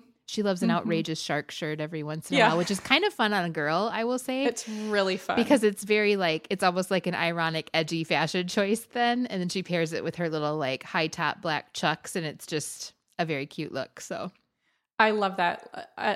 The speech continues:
Speaker 2: related to that, let me just say that one of, for both Chris and me, one of our just favorite outfits to put Maeve in, and I had even thought about this,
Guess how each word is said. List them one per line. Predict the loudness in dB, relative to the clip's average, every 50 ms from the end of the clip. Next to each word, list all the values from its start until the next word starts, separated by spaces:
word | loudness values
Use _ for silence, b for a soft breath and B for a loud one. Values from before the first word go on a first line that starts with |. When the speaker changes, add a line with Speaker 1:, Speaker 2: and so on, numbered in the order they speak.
| -2 -6 -10
Speaker 2:
related | -4 0 0 0 2 0 0 0 -2 -2 -4 -2
to | -4 0
that, | 0 0 2 2
let | 0 0
me | 0 -2 -2
just | -2 -2 -6 -2
say | -2 0 0
that | 0 0 -2 -2 -2 -2
one | -2 -2 0
of, | -2 -4 -6 -10 -18 _ _ _ _ -20 -20 _ _ _ _
for | -2 0
both | 2 2 2 2 0 -4 -12 -16
Chris | -16 -2 0 2 2 2 0 -4 -2
and | 0 0 2 0 0 0
me, | -2 -4 -4 -4 -6 -8
one | -2 -2 0 0 0
of | 0 0
our | 0 0
just | 0 -4 -6 -6 -8
favorite | -2 -2 0 0 0 0 2 0 0 0 4
outfits | 4 4 4 4 0 -2 -2 -2 -2 -4 -6
to | -8 -8
put | -4 -2 -4 -2 -2
Maeve | -2 0 0 0 0
in, | -2 -4 -4 -2
and | -2 -2 -2
I | 0
had | 0 -2 -2
even | 0 0 0 0
thought | 0 2 4 6 6 6
about | 6 4 2 2 2 0
this, | -2 -2 -2 -2 -4 -8 -8